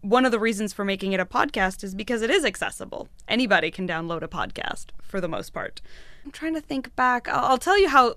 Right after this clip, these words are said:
it started. <laughs> Um, I'm currently rehearsing my thesis show, which is the Penelopiad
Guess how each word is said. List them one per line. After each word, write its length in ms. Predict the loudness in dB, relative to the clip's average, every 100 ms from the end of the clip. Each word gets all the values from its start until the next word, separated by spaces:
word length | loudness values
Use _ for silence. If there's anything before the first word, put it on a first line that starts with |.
| -4
it 140 | -4 -2
started. 580 | 4 4 4 0 -6 -10 -18 -4
<laughs> 160 | 0 6
Um, 400 | 10 10 8 -2 -10 -4 2
I'm 260 | 4 2 -4
currently 720 | 6 8 8 6 2 0 -4 -6
rehearsing 600 | -2 4 4 4 2 0
my 120 | 0
thesis 340 | 0 -2 -4 -4
show, 200 | -2 -2
which 180 | -2 -6
is 140 | -10
the 100 | -10
Penelopiad 640 | -4 -2 -2 0 0 -2